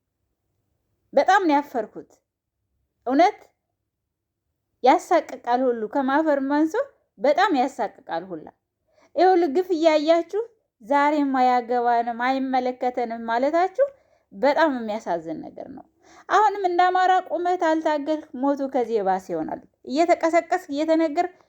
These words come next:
ማን በሞተበት፣ ማን በደማበት፣ ማን በተሰዋበት ሀገርህ ነፃ እንዲሆን ትፈልጋለህ? እኔ እኮ ኢትዮጵያ ተወረረች ብትባል፣ አንድ የውጭ ጠላት መጣ ቢባል፣ አንድ ችግር ተፈጠረ ቢሆን ያለህን ቅራቅንቦህን ይዘህ በወጣህ።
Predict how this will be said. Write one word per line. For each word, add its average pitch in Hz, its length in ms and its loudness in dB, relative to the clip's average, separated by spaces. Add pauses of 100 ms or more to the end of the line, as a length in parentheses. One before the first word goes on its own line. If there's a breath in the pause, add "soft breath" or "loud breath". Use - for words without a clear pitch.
(200)
ማን 302 280 2
በሞተበት፣ 294 720 2 (100)
ማን 277 300 -2
በደማበት፣ 330 840 0
ማን 277 260 -4
በተሰዋበት 339 840 0 (500)
ሀገርህ 330 440 4
ነፃ 320 240 0
እንዲሆን 262 320 -4
ትፈልጋለህ? 180 640 -10 (960 loud breath)
እኔ 381 220 6
እኮ 392 180 0
ኢትዮጵያ 370 400 0
ተወረረች 359 520 2
ብትባል፣ 330 520 -4 (240 soft breath)
አንድ 330 220 0
የውጭ 339 320 2
ጠላት 330 320 2
መጣ 311 320 0
ቢባል፣ 277 380 0 (260 loud breath)
አንድ 339 300 0
ችግር 339 280 0
ተፈጠረ 339 420 2
ቢሆን 339 280 0 (300 soft breath)
ያለህን 330 540 2
ቅራቅንቦህን 311 640 -2
ይዘህ 269 240 -2
በወጣህ። 226 520 -4